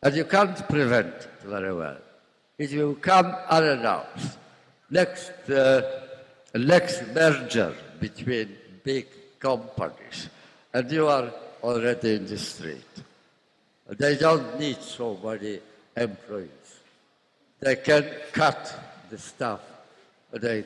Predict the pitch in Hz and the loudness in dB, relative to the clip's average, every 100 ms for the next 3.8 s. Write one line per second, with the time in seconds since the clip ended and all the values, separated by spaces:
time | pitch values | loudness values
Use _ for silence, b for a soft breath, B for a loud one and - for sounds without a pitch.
0 | - 117 92 71 57 - _ _ _ _ | -6 -6 -4 -8 -12 -20 _ _ _ _
1 | _ _ _ - 131 117 143 135 - - | _ _ _ -4 -2 0 4 4 2 -4
2 | 120 110 98 - - _ _ - 107 104 | -2 -2 -4 -10 -20 _ _ -10 -6 -4
3 | 95 - - 151 123 - 131 113 | -6 -4 2 2 2 -4 -4 -4